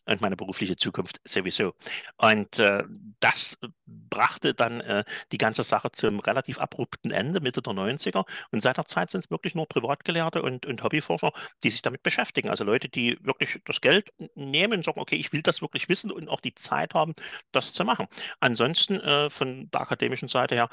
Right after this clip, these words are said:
gibt es also diese Erklärung, es ist menschgemacht. Äh, es gibt noch ein paar andere, äh, Erklärungen, die aus meiner Sicht noch etwas abenteuerlicher sind. Äh,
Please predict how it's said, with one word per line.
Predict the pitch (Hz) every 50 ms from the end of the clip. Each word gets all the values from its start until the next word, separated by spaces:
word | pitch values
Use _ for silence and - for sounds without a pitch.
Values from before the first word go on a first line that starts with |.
| - - - _ -
gibt | - 160 - _ - -
es | 151 -
also | 110 - 123 123 - -
diese | - - 131 117 - 123 120 120 - -
Erklärung, | - - - - 120 117 113 120 120 -
es | - 120 - - -
ist | - - - -
menschgemacht. | 143 202 - - 247 247 262 277 - - - - - - - - - -
Äh, | 127 -
es | - -
gibt | - - - -
noch | 135 -
ein | 131 -
paar | - - - 104 - - -
andere, | 104 117 127 - - 135 135 - - - 135 - -
äh, | -
Erklärungen, | - - - - 120 123 123 139 127 127 120 - -
die | 110 110 - - _ _ _ -
aus | - 107 -
meiner | 110 107 107
Sicht | 104 - - -
noch | - 101
etwas | - - 95 - - _
abenteuerlicher | - - 107 113 - 165 - - - 185 180 190 185 196 196 - 214
sind. | - - 233 294 302 - - - - - - - - - -
Äh, | 160 143 143 147